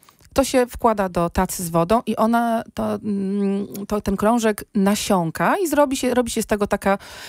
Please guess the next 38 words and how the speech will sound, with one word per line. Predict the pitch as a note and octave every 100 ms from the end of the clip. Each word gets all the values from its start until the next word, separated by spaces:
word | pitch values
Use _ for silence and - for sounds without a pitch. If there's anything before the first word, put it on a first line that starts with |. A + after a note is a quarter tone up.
| -
taki | - A3+
tampon | - B3 A3+ - E3+
jakby, | D3+ C#3+ C#3 D3+
tak, | F3 G3+
nasiąknięty | F#3 F#3 F3 F3+ F3+ E3
wodą, | D#3+ D3+ F#3 G3
większy, | E3 E3 D#3 -
taki, | - -
taki | - F3 F#3+
cylindrowaty. | F#3 F#3 F3 E3+ D#3 - A3+ - - - - - - _ -
To | A3+
jest | C#4 C4+
okej. | A#3+ - D3+ C3 E3+ - G3+
Jedyny | F3+ A3+ C4+
problem, | A#3+ A#3 A3+
jeżeli | G3 G3
chodzi | F#3 G3 G3+
o | F3+
torfowe | - G#3+ A#3 G#3+ E3+
sprawy, | - - D#3 D3 D#3
jeżeli | F3 F3 E3+
chodzi | E3+ D#3+
o | D#3
krążki | G#3 G#3+ A3+ - F#3+
i | F#3
o | F3 - - -
doniczki | F3 A#3+ - -
torfowe, | D#3+ D3 C#3+ C#3 D#3+ B3 - - - -
to | G3+
trzeba | - D#4+
po | D4+
prostu | A#3+ B3 A#3+
uważać, | G#3 G#3+ G#3+
bo | F#3+ F#3+
one | F#3
bardzo | F3+ F3+ F#3
szybko | - -
wysychają. | D#3+ D#3 D#3+ C#3+ C3+ C3